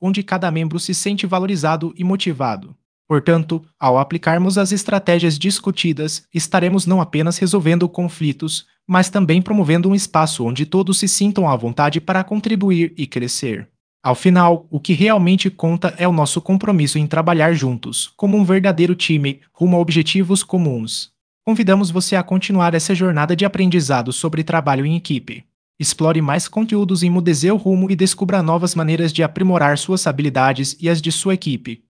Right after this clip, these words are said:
Perguntas frequentes: o que são soft skills e por que são importantes para o trabalho em equipe? Soft skills são habilidades interpessoais. Elas são essenciais para o trabalho em equipe. A comunicação, empatia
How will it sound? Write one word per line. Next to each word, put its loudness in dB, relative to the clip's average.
Perguntas 0
frequentes: 0
o 2
que -4
são -2
soft -4
skills -2
e -2
por -2
que -2
são -2
importantes 0
para 0
o -6
trabalho 2
em 0
equipe? -6
Soft -2
skills 2
são 2
habilidades 4
interpessoais. 0
Elas 0
são -2
essenciais 0
para -2
o -2
trabalho 0
em 0
equipe. -6
A -4
comunicação, 0
empatia 0